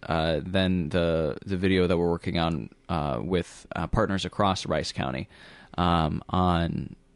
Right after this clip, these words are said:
uh, documenting and explaining North, uh, Northfield and Rice County's response to the opioid,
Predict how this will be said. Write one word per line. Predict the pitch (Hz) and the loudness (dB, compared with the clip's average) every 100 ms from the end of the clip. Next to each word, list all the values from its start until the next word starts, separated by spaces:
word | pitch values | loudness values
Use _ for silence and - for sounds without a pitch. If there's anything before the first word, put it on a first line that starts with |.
| - | -6
uh, | 95 90 98 | -2 0 2
documenting | 113 123 120 107 101 | 2 2 4 4 4
and | 92 | 2
explaining | 90 - - 98 92 87 | 0 -4 0 2 2 2
North, | 87 82 - - | 0 -2 -8 -4
uh, | 87 87 - - - - | -2 -2 -6 -20 -18 -6
Northfield | 110 101 - 98 90 | 2 2 4 2 4
and | 92 90 | 4 4
Rice | 90 85 - | 4 0 0
County's | 107 101 90 87 | 0 2 2 0
response | 90 - - 78 76 - | -2 -2 -2 -2 -4 -4
to | - - | -2 -2
the | |
opioid, | - - 85 - - | -2 -2 -2 -2 -4